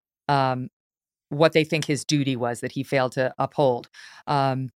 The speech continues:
the question from the L A Times was, "Baldwin has maintained that he relied on other professionals to do their jobs and check the gun. Why did you charge him?" Answer, "He absolutely had a duty to either check the weapon himself or have someone to check it in front of him.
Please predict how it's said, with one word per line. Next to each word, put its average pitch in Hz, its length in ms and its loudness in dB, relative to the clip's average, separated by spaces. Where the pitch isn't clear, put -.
the 160 80 2
question 180 340 2
from 156 120 -6
the 151 100 2
L 151 80 4
A 151 80 0
Times 139 360 -2
was, 135 220 0
"Baldwin 180 360 4
has 170 180 0
maintained 147 400 -2
that 131 80 -6
he 143 80 -4
relied 139 320 2
on 131 100 -2
other 180 180 2
professionals 131 560 -4
to 151 120 0
do 147 160 2
their 220 180 4
jobs 127 300 -4
and 143 80 -8
check - 200 -4
the 147 80 -4
gun. 139 300 0
Why 135 220 0
did 160 180 -6
you 185 60 -10
charge 214 320 -2
him?" - 240 -12
Answer, 147 400 -6
"He 202 160 -2
absolutely 208 640 2
had 170 120 -4
a 170 60 2
duty 147 300 -2
to - 200 -6
either 131 260 -2
check 208 300 -2
the 240 80 -2
weapon 160 320 -2
himself 143 600 -2
or 170 140 6
have 165 320 4
someone 139 480 -2
to 170 120 -4
check - 320 0
it - 160 -2
in 147 140 -2
front 196 340 2
of 147 120 -2
him. - 280 -8